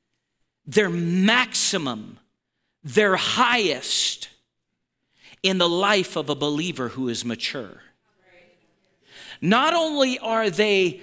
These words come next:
what I might call hypersensitive to what God wants to do, but then they are surgeon accurate with the application of those things.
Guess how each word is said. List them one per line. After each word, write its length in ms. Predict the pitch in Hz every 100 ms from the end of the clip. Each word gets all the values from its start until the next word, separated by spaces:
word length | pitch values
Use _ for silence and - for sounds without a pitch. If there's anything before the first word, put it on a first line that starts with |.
| - -
what 180 | 180
I 120 | 214 240
might 260 | 233 220
call 240 | - 202 180
hypersensitive 1200 | - 226 226 202 170 - 240 240 - 180 170 160
to 100 | 170
what 240 | 170 175
God 220 | 175 185
wants 320 | 160 156 139 -
to 100 | 131
do, 340 | 160 117 95 - _ _ _ _ _ _ -
but 380 | - 175 165 120
then 400 | 190 214 254 233
they 420 | 180 202 214 208 214
are 500 | 175 170 165 156 - - _ _
surgeon 920 | - - - - 220 240 190 202 208 196 -
accurate 720 | 190 196 - - 139 131 -
with 300 | 139 147 -
the 300 | - 147 151 147
application 1000 | 147 - 139 - - 175 - - 107 -
of 180 | 110 -
those 320 | 104 98 -
things. 440 | 107 95 98 -